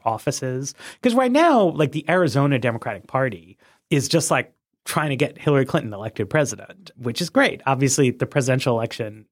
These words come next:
is important, but also the state government of Arizona is important. And they also try to win those elections, but there's in-, just enormous vertical integration, right? And the hope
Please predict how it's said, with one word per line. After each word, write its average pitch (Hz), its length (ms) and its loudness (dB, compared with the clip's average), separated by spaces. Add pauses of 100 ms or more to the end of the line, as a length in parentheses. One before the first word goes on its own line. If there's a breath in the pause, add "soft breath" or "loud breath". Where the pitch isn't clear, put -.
is 113 300 -10
important, 127 680 -4 (240 loud breath)
but 233 120 2
also 311 240 2
the 214 100 0
state 214 240 0
government 180 340 2
of 139 80 0
Arizona 151 640 2
is 110 120 -12
important. 107 440 -12 (540 loud breath)
And 185 180 0
they 196 360 4 (160)
also 170 320 2
try 147 200 -2
to 131 80 0
win 120 220 -2
those 107 220 -4
elections, 139 640 -2
but 117 180 -2
there's 165 220 0
in-, 156 200 0
just 180 220 0
enormous 180 400 2
vertical 127 480 0
integration, 131 680 -2
right? 117 280 -6 (260 loud breath)
And 147 260 0
the 123 120 0
hope - 540 -2